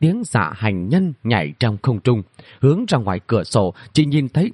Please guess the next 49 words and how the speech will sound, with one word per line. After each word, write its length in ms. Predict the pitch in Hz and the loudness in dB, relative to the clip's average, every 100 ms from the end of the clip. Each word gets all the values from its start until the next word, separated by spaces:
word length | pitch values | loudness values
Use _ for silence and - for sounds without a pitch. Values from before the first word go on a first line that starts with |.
| - | -2
bốn 300 | 143 196 240 | -2 0 0
nhân 180 | 160 139 | 0 0
ảnh 260 | - 101 71 | 0 -2 -2
đã 140 | 117 - | -4 -2
nhảy 280 | 147 101 76 | 0 -2 -2
vào 160 | 95 | -4
trong 260 | - 117 95 | -2 -4 -2
tràng 220 | 117 87 | -4 -4
viện. 200 | 82 104 - _ _ _ _ _ _ _ | -2 -4 -4 _ _ _ _ _ _ _
Một 240 | 135 143 | 2 2
trong 160 | 196 180 | 0 0
bốn 120 | 196 | 0
người 260 | 226 120 82 | 0 -2 0
nói 220 | 107 202 | -2 0
lẩm 220 | 143 92 85 | 0 -2 -2
bẩm, 200 | 98 67 _ _ _ _ _ | -2 -4 _ _ _ _ _
"Còn 200 | 135 113 | 0 0
mẹ 200 | 101 - | -2 -4
nó, 220 | 92 151 190 _ _ - | -2 -2 -2 _ _ 0
tên 160 | 151 | 2
bại 140 | 123 78 | 2 2
hoại 180 | 110 - - | 0 0 -2
đúng 260 | 135 220 | -2 0
là 100 | 160 | -4
mạng 200 | 85 92 - | -2 -4 -4
lớn, 260 | 104 185 262 _ _ | -4 -4 -6 _ _
không 160 | 202 170 | 0 2
ngờ 220 | 113 87 | 0 0
lại 120 | 117 110 | -2 0
không 140 | 185 160 | 0 0
có 200 | 185 - | -2 0
ở 160 | 113 87 | 0 0
trong 140 | - 175 | -2 0
phòng. 260 | 139 92 - _ _ _ _ _ _ _ _ _ | 0 -2 -6 _ _ _ _ _ _ _ _ _
Thằng 240 | 135 104 73 | -4 -4 -4
cha 120 | 120 | -4
đó 200 | 98 135 - | 0 0 2
thực 180 | 143 - | -2 0
là 120 | 85 | -4
nhanh 200 | 87 123 | -2 -4
trí, 320 | - 131 196 - - - | -2 -2 -2 -4 -18 -2
tối 120 | 147 | 0
nay 220 | 160 131 117 | 2 0 -2
lại 160 | - 127 | 0 0
không 220 | - 190 123 | 2 -2 0
ngủ 220 | 110 82 | 0 0
trong 100 | - | -4
khách 180 | - 226 | -2 -4
sạn." 220 | - 113 | -2 -2